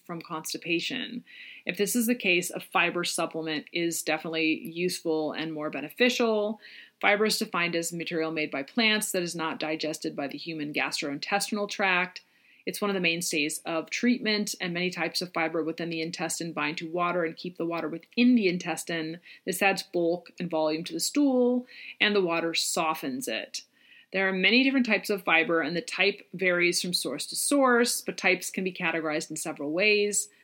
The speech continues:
by their source. The most common sources include fruits and vegetables, wheat or oat bran, psyllium seed. This is Metamucil, Conseil, and some others, for example, like Citrosil.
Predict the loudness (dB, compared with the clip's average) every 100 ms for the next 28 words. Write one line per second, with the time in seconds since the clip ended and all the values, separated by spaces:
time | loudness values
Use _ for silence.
0 | _ 2 4 4 2 -2 -4 -2 -4 -8
1 | -16 -20 -20 -6 0 0 0 0 0 0
2 | 0 0 0 -2 -2 -2 -2 -2 -2 -2
3 | 0 2 2 0 0 0 -2 -4 -2 -4
4 | -6 -4 -6 0 2 2 2 -2 -4 2
5 | 4 4 4 0 0 -2 -2 -4 -6 -8
6 | _ _ _ _ _ _ _ -4 0 2
7 | 0 0 -2 2 0 0 2 2 2 0
8 | -2 -4 -2 0 0 0 2 2 0 -2
9 | -6 -6 -4 -4 0 2 4 2 0 -2
10 | -4 -4 -4 -4 -4 -4 -4 -4 -4 -2
11 | -4 -6 -8